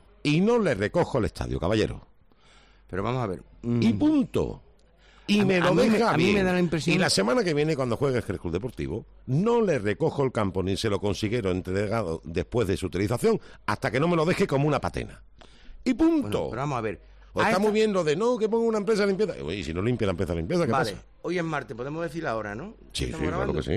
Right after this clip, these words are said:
Speaker 1: sí, claro.
Speaker 2: Vale.
Speaker 1: Estamos grabando martes por la tarde, será las ocho y media, no sé qué hora
Speaker 2: Sí,
Speaker 1: es.
Speaker 2: no, no.
Speaker 1: Espérate, te lo voy a decir ahora.
Speaker 2: Hoy es martes.
Speaker 1: No, nueve de la noche y ni un minuto.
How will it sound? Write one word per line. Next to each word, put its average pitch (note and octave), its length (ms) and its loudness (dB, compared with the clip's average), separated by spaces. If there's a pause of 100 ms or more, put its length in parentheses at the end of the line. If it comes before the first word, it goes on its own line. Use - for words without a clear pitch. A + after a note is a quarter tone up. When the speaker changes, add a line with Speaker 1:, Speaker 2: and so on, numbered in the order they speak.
Speaker 1:
sí, - 60 -6
claro. - 160 -8
Speaker 2:
Vale. F2 140 -8
Speaker 1:
Estamos F2 200 -2
grabando G#2+ 300 0
martes A2 260 -2
por G#2 120 -6
la G#2 60 -2
tarde, B1 180 -6
será D#2+ 180 -6
las G2 160 -2
ocho F#2 220 -4
y - 20 -4
media, F#2+ 300 -4
no F#2 100 -6
sé - 80 -12
qué F#2+ 80 -10
hora D2 80 -10
Speaker 2:
Sí, G#2 80 -10
Speaker 1:
es. A2+ 60 -6
Speaker 2:
no, A2 100 -8
no. A#2+ 220 -8
Speaker 1:
Espérate, F#2 300 -8
te C#2+ 40 -2
lo D2 60 -4
voy E2 100 -2
a - 20 0
decir D#2 220 -4
ahora. A#1 220 -8
Speaker 2:
Hoy - 160 2
es C3 60 -4
martes. C#3 240 -4
Speaker 1:
No, D#3+ 100 2
nueve D3 240 2
de D#3 60 2
la C#3 60 2
noche D#3+ 220 0
y D3+ 60 2
ni F3 100 2
un F3+ 100 2
minuto. D2 460 -4